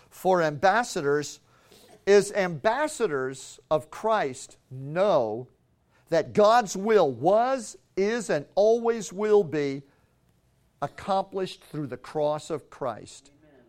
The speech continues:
Speaker 1: Everyone say, "The cross of Jesus." It was at Calvary, it was at the cross that God's will was done. And today when we pray, whether you pray for your family, you pray for a lost individual, pray for yourself, pray for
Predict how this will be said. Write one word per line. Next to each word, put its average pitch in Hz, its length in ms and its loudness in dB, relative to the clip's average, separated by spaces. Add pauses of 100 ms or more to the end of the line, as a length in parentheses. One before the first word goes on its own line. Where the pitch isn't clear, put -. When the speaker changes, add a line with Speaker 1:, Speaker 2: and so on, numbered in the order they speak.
(120)
Speaker 1:
Everyone 202 400 2
say, 196 220 -2
"The 156 100 -6
cross 175 480 -6
of 156 120 -6
Jesus." - 560 -12 (640)
It 170 60 -4
was 151 300 -6
at 202 240 0
Calvary, 208 560 -4
it 131 40 -4
was 131 160 -8
at 175 200 0
the - 60 -10
cross 151 540 -4 (300)
that 127 220 -2
God's 170 360 0
will 175 260 -2
was 170 240 -6
done. 175 480 -4 (520)
And 190 200 0
today 233 440 0
when 170 260 -2
we 233 140 -2
pray, 233 320 -4
whether 165 260 -2
you 170 100 -4
pray 190 220 -4
for 175 140 -6
your 147 100 -2
family, 202 420 -6
you 165 80 -6
pray 180 200 -6
for 156 140 -10
a 143 60 0
lost 165 400 -4
individual, 170 420 -8
pray 175 220 -6
for 165 140 -10
yourself, 180 500 -6 (200)
pray 214 180 0
for 190 220 -4